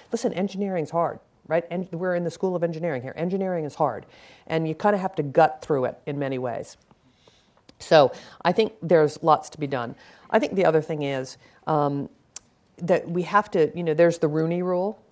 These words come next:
which is when you are looking to hire someone, you've gotta have a diverse slate of candidates.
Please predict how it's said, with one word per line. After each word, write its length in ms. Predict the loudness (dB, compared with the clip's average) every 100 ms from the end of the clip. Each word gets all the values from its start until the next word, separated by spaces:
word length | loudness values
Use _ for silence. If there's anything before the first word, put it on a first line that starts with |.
| -8
which 180 | -4 0
is 360 | 2 2 -2
when 220 | -2 -2
you 160 | 0 0
are 240 | 0 -2 -4
looking 340 | -6 -6 -8
to 100 | -6
hire 280 | -2 -2 -2
someone, 320 | -6 -8 -6
you've 140 | -6
gotta 160 | -2 -2
have 160 | -2 -4
a 60 |
diverse 440 | -2 -2 -2 -6 -6
slate 300 | -8 -8 -8
of 120 | -12
candidates. 560 | -14 -12 -12 -14 -18